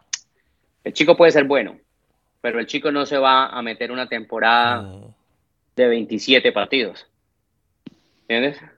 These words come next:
Speaker 1: Porque no, porque no está acost-, no está, no está acostumbrado, o sea,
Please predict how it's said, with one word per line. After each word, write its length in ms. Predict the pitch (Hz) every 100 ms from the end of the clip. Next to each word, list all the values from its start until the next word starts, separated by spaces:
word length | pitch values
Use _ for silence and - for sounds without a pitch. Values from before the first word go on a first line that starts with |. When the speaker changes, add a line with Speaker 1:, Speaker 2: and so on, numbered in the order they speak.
| _ _ _ _ _ _ _ _ _ _ _ _ _ _ _ _ _ _ _ -
Speaker 1:
Porque 300 | 110 - 107
no, 160 | 104 -
porque 280 | 110 - 104
no 80 |
está 240 | 113 - 127
acost-, 260 | 123 -
no 160 | 117 117
está, 520 | 113 123 120 117 113 _ _ _ _ _ _ _ _ -
no 80 |
está 200 | 120 -
acostumbrado, 720 | 120 123 - 104 104 170 143 104
o 80 | 101
sea, 320 | 107 98